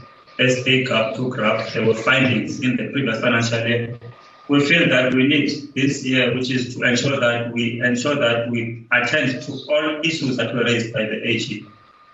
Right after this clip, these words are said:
For instance, they raised issues on that our financial statement did not fully comply with grab standards because it was the first time that we converted, which we're addressing through the audit implementation plan that we present on a quarterly basis to our committees and to the board.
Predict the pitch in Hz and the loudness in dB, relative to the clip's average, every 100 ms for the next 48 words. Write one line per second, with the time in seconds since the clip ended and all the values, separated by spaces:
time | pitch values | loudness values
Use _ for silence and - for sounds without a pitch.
0 | _ - 147 156 170 165 151 143 156 151 | _ 0 2 4 4 4 4 2 2 2
1 | 139 151 156 156 156 151 - 131 120 123 | 0 0 0 0 -2 -2 -2 -2 0 0
2 | 131 - - 139 143 143 135 135 135 139 | 0 -2 -4 -2 0 0 0 -2 -4 -4
3 | 139 135 127 123 117 131 - - - - | -2 2 2 0 -2 0 0 -4 -12 -2
4 | 143 151 147 135 131 135 131 113 110 - | 2 2 2 0 2 2 2 0 -4 -4
5 | 117 131 131 143 139 135 135 - 120 131 | -2 0 0 0 2 2 0 -4 -4 -2
6 | 127 - 123 113 107 - 139 - 131 123 | -2 -2 -2 -2 -2 0 0 2 2 2
7 | 131 127 - 104 107 - 131 131 - - | 0 0 0 0 -2 -2 -2 -2 -4 -12
8 | - _ _ 143 139 135 127 123 120 120 | -20 _ _ 0 4 4 2 2 2 2
9 | 135 127 120 - 147 135 120 120 113 117 | 2 2 0 -2 -2 0 0 0 0 -2
10 | - - 135 120 117 135 127 120 117 123 | -4 0 2 2 2 2 4 4 4 4
11 | 127 - 131 - 131 131 117 - - 135 | 4 2 0 2 4 4 2 0 -2 -4
12 | 123 120 117 - 117 123 131 131 117 - | -4 -2 -2 2 0 0 0 2 2 0
13 | 127 123 - 107 110 127 113 - 117 123 | 0 0 0 0 0 0 0 0 0 2
14 | - 123 127 - 107 107 104 - - 104 | 2 2 2 0 -2 -2 -2 -2 -2 2
15 | 120 117 | 2 2